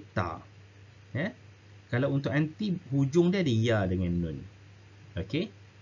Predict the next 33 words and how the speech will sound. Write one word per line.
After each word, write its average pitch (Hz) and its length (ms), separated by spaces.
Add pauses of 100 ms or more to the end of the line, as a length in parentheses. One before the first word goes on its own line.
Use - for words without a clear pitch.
(580)
Depan 143 480
dia 196 160
ada 101 160 (160)
ta, 101 240 (960)
belakang 135 560
dia 202 160
ada 107 160
ya 110 320
dan 98 240
juga, 104 320 (480)
dan 101 240
juga 92 240
nun. 80 720 (480)
Okey? 165 400 (480)
Ini 110 240
mungkin 131 320
sedikit 123 480
sukar 131 480
untuk 113 320
kamu 156 480
kerana 104 240
kamu 104 240
masih 110 320
lagi 98 240
di, 98 180
berada 98 320
di 98 160
tahun, 98 540 (420)
tahun 101 220
lima 143 340
sewaktu 107 300
kamu 107 180
belajar 107 320